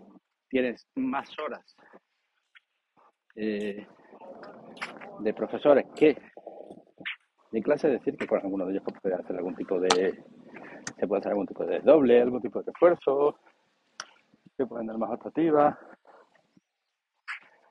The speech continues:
etcétera. Y si es positivo, pues lo que te indica es lo contrario,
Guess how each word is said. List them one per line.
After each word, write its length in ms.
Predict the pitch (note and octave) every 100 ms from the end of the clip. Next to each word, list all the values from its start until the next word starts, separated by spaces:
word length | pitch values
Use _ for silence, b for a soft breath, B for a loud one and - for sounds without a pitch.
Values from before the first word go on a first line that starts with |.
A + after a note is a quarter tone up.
| _ _ _ _ _ _ _ _
etcétera. 520 | B3 F#3+ D#3+ E3 G3+ - _ _ _ - - - _ _ _ - - _ _ _ _ _ _ _ _ _ _
Y 100 | F#3+
si 120 | -
es 80 | C3+
positivo, 520 | - - B2+ D#3 D#3 - _ _ _ _ _ _ _ - - - -
pues 140 | A#2 A#2+
lo 80 | A#2+
que 80 |
te 100 | A2+
indica 220 | G#2+ G2+ B2+
es 60 |
lo 100 | A2
contrario, 420 | F#2 F#2 E2+ A#2